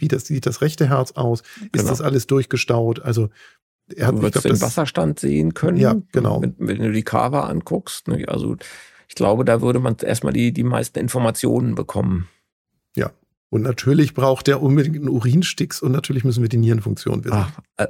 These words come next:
Speaker 2: dringend ein Krea.
Speaker 1: Ein Krea und ein Urinstix, also hat der ganz
Speaker 2: Ja.
Speaker 1: viel Eiweiß im Urin, ne?
Speaker 2: Ja, ja, ja,
Speaker 1: Sozusagen
Speaker 2: ja.
Speaker 1: das, ja,
Speaker 2: Ne,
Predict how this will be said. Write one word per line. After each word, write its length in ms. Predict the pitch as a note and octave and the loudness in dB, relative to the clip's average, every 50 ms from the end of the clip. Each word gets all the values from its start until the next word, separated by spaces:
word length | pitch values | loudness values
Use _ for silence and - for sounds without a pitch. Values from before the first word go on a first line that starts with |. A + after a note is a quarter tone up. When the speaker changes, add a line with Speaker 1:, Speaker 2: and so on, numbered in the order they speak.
| - - | -4 -6
Speaker 2:
dringend 640 | - - - - - G#2+ A#2 B2 A#2+ G#2 - - | -8 -6 -8 -4 -2 2 4 4 4 2 2 0
ein 80 | - G2 | -2 -2
Krea. 520 | - - - - - - - - - - _ _ _ _ _ - - - - - - | -2 -2 -4 -4 -4 -4 -6 -8 -10 -14 _ _ _ _ _ -20 -20 -20 -10 -2 -2
Speaker 1:
Ein 60 | C3 | -2
Krea 260 | - - - C3+ D3 C#3+ | 0 2 2 4 4 4
und 200 | C#3+ D3+ D3+ F3+ | 4 4 4 4
ein 20 | |
Urinstix, 540 | G3+ F#3 E3 G#3 A3+ A3+ - - A2 G2+ - | 4 4 4 2 2 2 2 0 0 0 0
also 200 | B2+ B2 A2 G#2 | 0 0 0 0
hat 140 | B2 - - | 0 2 2
der 80 | - D#3 | 2 2
ganz 160 | C3 C#3 D#3+ | 2 2 4
Speaker 2:
Ja. 80 | - | 2
Speaker 1:
viel 100 | G3 F#3 | 2 2
Eiweiß 320 | G#3 - G#3 G#3+ - D#3 - | 2 2 2 2 2 2 0
im 80 | C#3 | -2
Urin, 360 | C#3+ A#2+ A2+ A2+ G2 E2+ - - | -2 -2 -2 -2 -2 -2 -2 0
ne? 200 | - F3+ - - | 0 0 0 0
Speaker 2:
Ja, 160 | - - - C#3+ | 0 2 4 4
ja, 0 | |
ja, 120 | E3 F#3 | 6 4
Speaker 1:
Sozusagen 120 | G3+ G#3+ | 4 4
Speaker 2:
ja. 60 | G#3 G3+ | 4 4
Speaker 1:
das, 100 | G#3 A3+ A3 _ _ _ _ - - G3 | 2 0 -4 _ _ _ _ -8 -4 -2
ja, 180 | F#3+ - G3 | -2 -2 0
Speaker 2:
Ne, 60 | F3 | 0